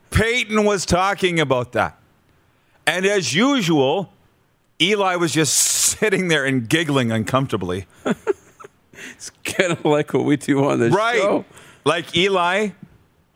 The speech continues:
Speaker 1: you might wanna pick it up a little bit here. You might wanna come with your own funny stuff, or else we're, we
Speaker 2: Pey-
Speaker 1: don't need you.
Speaker 2: Peyton's a funny guy. <laughs>
Speaker 1: Peyton's hilarious.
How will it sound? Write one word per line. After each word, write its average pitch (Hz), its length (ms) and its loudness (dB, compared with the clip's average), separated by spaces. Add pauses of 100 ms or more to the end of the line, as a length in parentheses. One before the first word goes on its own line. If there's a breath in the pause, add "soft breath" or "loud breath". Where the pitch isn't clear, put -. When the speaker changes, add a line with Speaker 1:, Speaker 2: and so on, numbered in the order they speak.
(540)
Speaker 1:
you 143 200 0
might 185 320 0
wanna 180 280 2
pick 185 300 0
it 170 80 2
up 160 160 0
a 151 60 2
little 135 240 2
bit 123 160 0
here. 117 160 2
You 123 180 0
might 156 360 0
wanna 165 260 0
come 156 180 0
with 147 160 0
your 139 140 2
own 139 140 0
funny 113 260 -2
stuff, 110 300 -2
or 113 100 2
else 117 180 -4
we're, 113 180 2 (460)
we 131 80 0
Speaker 2:
Pey- - 40 4
Speaker 1:
don't 156 180 0
need 190 220 0
you. 120 180 -2 (240)
Speaker 2:
Peyton's 196 320 0
a 143 80 4
funny 143 340 0
guy. 135 360 0
<laughs> - 120 2
Speaker 1:
Peyton's 240 360 0
hilarious. 190 840 0